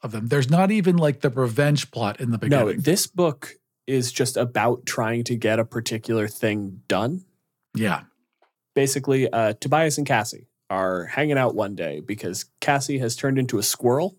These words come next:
Speaker 2: so that she could, uh, stake out the barn to figure out how some sort of predator keeps getting in to kill the birds.
Speaker 1: Super dumb plan.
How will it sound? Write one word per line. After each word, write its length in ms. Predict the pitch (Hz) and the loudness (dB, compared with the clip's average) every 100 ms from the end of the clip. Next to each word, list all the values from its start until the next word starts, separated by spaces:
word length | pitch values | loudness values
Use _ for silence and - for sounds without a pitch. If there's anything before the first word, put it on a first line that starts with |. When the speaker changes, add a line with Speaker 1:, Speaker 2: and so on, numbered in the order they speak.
| - | -12
Speaker 2:
so 160 | - | -2
that 140 | 123 - | 0 0
she 140 | 127 | -2
could, 380 | 120 117 104 - 123 | 0 0 0 -4 -2
uh, 160 | 107 | -2
stake 340 | - - 131 127 | -2 0 0 2
out 180 | 131 - | 0 -2
the 80 | |
barn 400 | 95 104 117 151 | -4 0 2 0
to 120 | 147 127 | -2 -2
figure 260 | 120 120 | 0 2
out 160 | 120 117 | 2 0
how 500 | - 113 113 110 113 _ | -2 0 2 0 -4 _
some 320 | - - 135 | -8 -4 -2
sort 180 | 131 131 | 0 -2
of 100 | 117 | -2
predator 400 | - 110 127 143 | -2 -2 0 -2
keeps 280 | 135 147 - | 0 -2 0
getting 300 | 151 147 147 | 0 0 0
in 180 | 156 175 | -2 -4
to 160 | - 120 | -2 -2
kill 260 | - 120 | 0 0
the 80 | 110 | 0
birds. 400 | 98 170 185 - - | 0 0 -2 -6 -8
Speaker 1:
Super 540 | - - 175 143 151 | -6 4 4 4 2
dumb 340 | 110 135 123 120 | 2 2 2 -2
plan. 420 | 117 95 - | -4 -4 -8